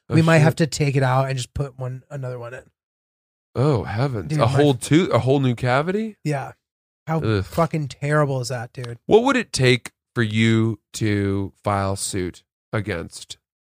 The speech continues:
Speaker 1: a doctor or a dentist for medical malpractice?
Speaker 2: That's not some, I, can you even file suit against that? Like, they're gonna fix it. There's no suit to file. Like, I think you file suit when they, like,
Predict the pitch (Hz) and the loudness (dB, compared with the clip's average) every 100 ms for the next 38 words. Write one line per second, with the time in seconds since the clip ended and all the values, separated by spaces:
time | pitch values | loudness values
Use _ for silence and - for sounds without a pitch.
0 | _ 107 95 95 98 95 95 95 87 - | _ 0 0 0 -2 -2 -4 -6 -4 -2
1 | 92 98 92 95 80 - - 95 85 95 | -4 -4 -6 -6 -10 -10 -12 -8 -8 -8
2 | 90 80 78 78 64 - 60 - _ - | -10 -10 -10 -10 -12 -14 -20 -20 _ 0
3 | 190 254 - 190 190 196 - - 180 - | 2 2 2 4 4 4 -2 -2 -2 -6
4 | 175 165 - 196 233 240 151 143 165 156 | -8 -6 -2 0 2 0 0 2 4 2
5 | 151 160 170 190 185 220 185 147 156 160 | -2 -2 0 0 4 4 4 0 0 0
6 | 139 165 - 101 _ _ - 147 151 131 | 0 -2 -4 -8 _ _ -10 -2 -2 0
7 | - 151 - 131 139 139 117 - _ _ | 0 -2 -2 -10 -4 -2 -2 -8 _ _
8 | 165 160 202 160 165 175 170 - 180 175 | 4 6 4 2 4 6 6 6 4 4
9 | 160 147 147 139 135 - | 4 6 8 6 4 -2